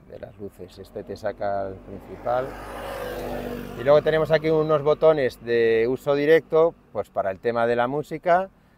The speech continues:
para el tema del móvil, que ahora mismo como lo hemos quitado para grabar, pues está hecho el pairing y te pone las llamadas entrantes, las llamadas salientes y tal. Hay que tener auriculares porque si no, no vale para nada.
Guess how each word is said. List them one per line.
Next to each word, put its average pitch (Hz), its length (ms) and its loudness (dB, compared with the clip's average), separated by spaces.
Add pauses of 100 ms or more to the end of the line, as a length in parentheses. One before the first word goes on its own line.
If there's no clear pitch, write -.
(920)
para 104 240 0
el 101 100 -6
tema 120 280 0
del 120 340 2
móvil, 120 520 -2
que 90 600 -10
ahora 104 240 -4
mismo 110 260 -10
como 113 200 -8
lo 113 60 -6
hemos 107 140 -10
quitado 110 280 -4
para 110 180 -2
grabar, 110 380 2
pues 92 280 -16
está 104 400 -4
hecho 104 160 -10
el 107 80 -10
pairing 113 320 -4
y 98 60 -14
te 98 140 -6
pone 110 240 -4
las 104 140 -2
llamadas 101 340 -4
entrantes, 147 640 0
las 110 160 0
llamadas 101 280 -4
salientes 110 340 -10
y 107 40 -20
tal. 113 180 -8 (300)
Hay 101 120 -6
que 113 100 -4
tener 113 320 -2
auriculares 110 500 2
porque 92 180 -8
si 92 60 -16
no, 95 60 -12
no 101 100 -8
vale 101 160 -4
para 110 160 -4
nada. 131 300 -2